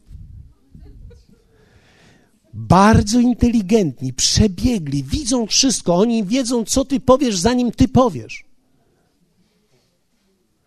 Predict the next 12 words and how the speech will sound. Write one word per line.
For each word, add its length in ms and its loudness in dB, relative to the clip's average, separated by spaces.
Ale 140 -2
kiedy 180 2
podejmują 420 2
życiowe 320 -2
decyzje, 480 -4
biorą 240 2
ślub 480 0
nie 140 0
z 80 -6
tym, 160 -2
co 120 -6
trzeba, 400 -4